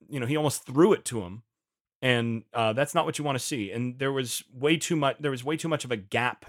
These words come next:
in there in terms of where guys were. You have to kind of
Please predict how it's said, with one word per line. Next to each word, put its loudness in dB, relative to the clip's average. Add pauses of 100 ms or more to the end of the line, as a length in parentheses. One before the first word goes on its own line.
in -4
there -2
in -10
terms -6
of -4
where -2
guys 0
were. -4 (500)
You 0
have 2
to -12
kind 4
of -2